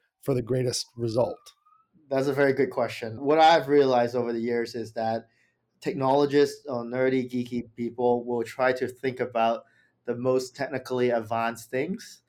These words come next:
Speaker 2: to do. And often enough has no correlation to what the business goals are or what the user, what the user actually wants. And, and, and I had my fair share of experience of that, actually. But, uh, the app before that,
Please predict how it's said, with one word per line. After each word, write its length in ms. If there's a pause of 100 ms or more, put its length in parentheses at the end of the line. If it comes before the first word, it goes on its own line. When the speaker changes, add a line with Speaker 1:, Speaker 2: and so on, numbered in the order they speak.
(140)
Speaker 2:
to 100
do. 360 (360)
And 220
often 300
enough 280
has 180
no 320
correlation 760 (100)
to 140
what 240
the 80
business 420
goals 380
are 220
or 180
what 180
the 140
user, 480 (140)
what 180
the 80
user 300
actually 340
wants. 480
And, 240
and, 260
and 280 (480)
I 260
had 180
my 100
fair 260
share 220
of 60
experience 500
of 120
that, 160
actually. 480 (120)
But, 240
uh, 160
the 220
app 200
before 420
that, 320